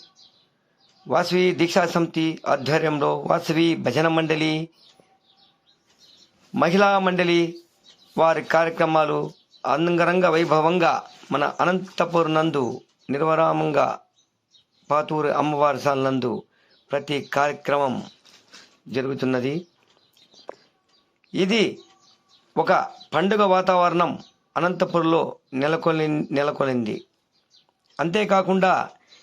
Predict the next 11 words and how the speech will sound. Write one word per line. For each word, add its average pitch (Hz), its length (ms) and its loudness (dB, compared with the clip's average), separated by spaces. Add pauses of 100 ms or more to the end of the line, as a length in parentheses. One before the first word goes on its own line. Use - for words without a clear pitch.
(140)
ఇక్కడ 175 260 2
వచ్చిన 170 520 0 (320)
భక్త 139 520 -2 (1800)
బృందం, 151 420 0 (680)
భజన 151 260 0
బృందం 147 540 0 (280)
వారు 143 420 0 (1160)
భజన 139 240 0
పాటలతో, 151 840 0 (220)
వాసవీదేవి 143 960 -2 (1700)
శరణఘోషతో 143 880 0